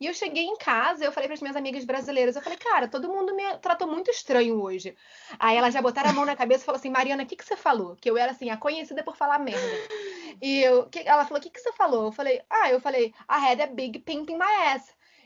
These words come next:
E aí foi por isso que eu faltei o trabalho. Aí ela, "Não." Aí eu falei, "Sim, o que que significa?" Aí ela falou, "Ah, você basicamente falou que você faltou porque você tinha um cafetão, um grande cafetão na sua bunda." Eu falei, "Não, eu não falei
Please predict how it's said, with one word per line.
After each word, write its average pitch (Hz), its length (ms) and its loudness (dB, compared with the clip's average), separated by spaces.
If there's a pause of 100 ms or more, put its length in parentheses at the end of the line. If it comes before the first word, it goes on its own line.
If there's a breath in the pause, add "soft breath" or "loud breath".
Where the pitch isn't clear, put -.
E 247 120 2
aí 240 160 6
foi 277 140 -4
por 339 180 -6
isso 294 260 -4
que 339 120 -2
eu 349 80 -2
faltei 370 420 2
o 330 60 -6
trabalho. 202 680 -2
Aí 254 160 2
ela, 226 160 2
"Não." 240 720 2
Aí 262 100 -6
eu 262 40 -10
falei, 285 180 -6
"Sim, 339 280 -6
o - 580 -2
que 427 80 0
que 247 60 0
significa?" 302 920 -2 (380 loud breath)
Aí 254 180 -2
ela 269 140 2
falou, 320 160 0
"Ah, 254 180 6
você 226 220 -4
basicamente 262 760 -4
falou 277 400 0
que 330 120 -12
você 294 220 -6
faltou 269 360 2
porque - 180 -6
você 311 160 -12
tinha 320 160 -8
um 311 60 -8
cafetão, 320 800 2 (440 soft breath)
um 269 160 0
grande 277 320 4
cafetão 311 440 0
na 359 120 -4
sua 370 240 4
bunda." 381 540 -2
Eu 262 100 -2
falei, 427 220 -4
"Não, 311 280 0
eu 285 180 0
não 440 100 6
falei 508 360 2